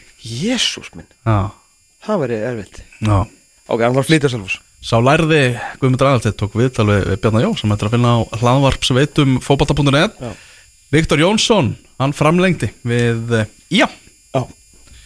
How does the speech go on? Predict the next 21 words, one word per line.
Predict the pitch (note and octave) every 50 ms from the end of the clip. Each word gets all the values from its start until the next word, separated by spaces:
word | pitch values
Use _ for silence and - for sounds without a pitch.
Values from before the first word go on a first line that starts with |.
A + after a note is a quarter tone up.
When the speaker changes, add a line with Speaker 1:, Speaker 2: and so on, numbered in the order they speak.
| - - - - -
Speaker 2:
Og | - G#2 G#2 G#2 G#2 G#2 G2+
nóg | B2 C3+ C3+
að | B2
gera | - C#3+ C3 B2
hjá | A#2 A#2+ C3
ía, | D#3 F#3+ F#3
við | A#2 A2
ætlum | - A2 A2+
einmitt | A2 A2 G#2+ A2+ G2
að | A2+
heyra | B2 C3+ D#3+ E3+ D#3+ C#3+ C#3 A#2+
hér | A2+ A#2+ B2+ A#2 G#2
á | A#2+ F3
eftir | - - - - - - - - -
í | - A2 B2+ C3 C3 B2+ B2+ - - - - - - - - - -
Jóni | - - A#2+ C#3+ E3 D3+
Þóri | - D3 C#3+ C#3 B2+
Haukssyni, | C#3+ E3+ E3 - C3+ C#3 E3+ F#3 - - - - - - - - - - - - - - - - _ _ _ _ _ _ _ _ - -
eh, | B2 B2 A#2+ B2 B2 B2 A#2+ - - _ - - _ _ - _ -
þjálfara | - - C#3+ C#3 D3+ E3 F#3+ G3+ F#3 F3 D3 B2 B2 C3+ C3
Skagamanna. | - - F#3 F#3 E3+ B2+ G#2 A2